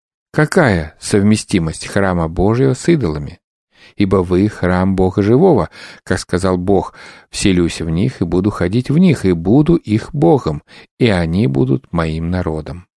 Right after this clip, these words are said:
«И потому выйдите из среды их и отделитесь, говорит Господь, и не прикасайтесь к нечистому, и я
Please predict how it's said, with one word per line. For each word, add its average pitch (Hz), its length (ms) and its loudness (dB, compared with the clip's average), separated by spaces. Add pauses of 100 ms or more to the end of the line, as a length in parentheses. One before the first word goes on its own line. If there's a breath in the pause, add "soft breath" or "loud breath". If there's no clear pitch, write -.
(540 soft breath)
«И 175 100 2
потому 175 640 4
выйдите 143 560 2
из - 180 -2
среды 113 380 2
их 147 400 0
и - 20 2
отделитесь, 139 680 0
говорит 85 340 -2
Господь, 82 560 -4 (440 loud breath)
и 113 120 0
не 107 140 4
прикасайтесь 104 920 -2
к - 40 -10
нечистому, 92 760 -4 (280)
и 107 120 -4
я 95 400 -2